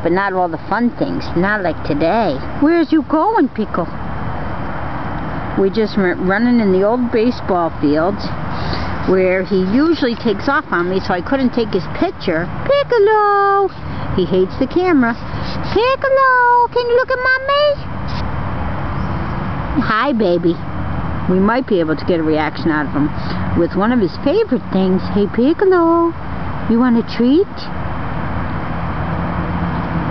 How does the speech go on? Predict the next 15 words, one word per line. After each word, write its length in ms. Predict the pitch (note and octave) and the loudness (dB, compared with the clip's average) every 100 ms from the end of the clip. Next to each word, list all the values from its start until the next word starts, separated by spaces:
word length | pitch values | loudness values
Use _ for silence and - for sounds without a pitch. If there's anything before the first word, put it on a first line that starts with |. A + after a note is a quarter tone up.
| - - - | -4 -4 0
Do 100 | D4 | 2
you 20 | |
want 220 | C#4+ C#4+ | 4 4
a 60 | C#4 | 2
treat? 540 | - D4+ D#4 G#4+ A#4 - - - - - - - - - - - - - - - - - - | 2 2 4 4 2 -2 -4 -4 -4 -4 -4 -4 -4 -4 -4 -4 -4 -4 -6 -4 -4 -4 0
You 140 | D4 F4+ | 2 4
are 140 | B3 G3+ | 2 -2
handsome. 1040 | A3+ B3 D#4+ E4+ - B3+ B3 A#3+ B3 A#3+ A#3 - - - - - - - - - | 0 0 0 0 0 0 0 2 2 0 -2 -6 -4 -4 -4 -4 -4 -4 -4 -2
Would 140 | C4+ C4+ | 0 2
you 60 | |
like 200 | C#4+ C#4 | 2 0
to 60 | C#4+ | 0
have 180 | C#4+ C#4 | -2 -2
a 80 | B3+ | -2
treat? 440 | D#4+ G#4 C#5 | 0 2 2